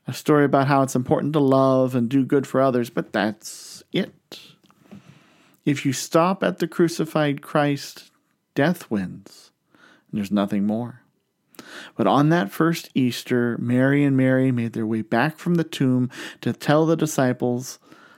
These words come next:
um, what had happened. And you know, at the same time that Mary and Mary were going back from the tomb, the guards made their way back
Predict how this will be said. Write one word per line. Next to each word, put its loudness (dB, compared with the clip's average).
um, -4
what 2
had 2
happened. -6
And 2
you 4
know, 2
at -2
the 0
same 2
time 2
that 0
Mary 2
and 4
Mary 2
were 2
going 2
back 0
from -4
the 0
tomb, 0
the 4
guards 0
made 0
their 4
way 0
back -4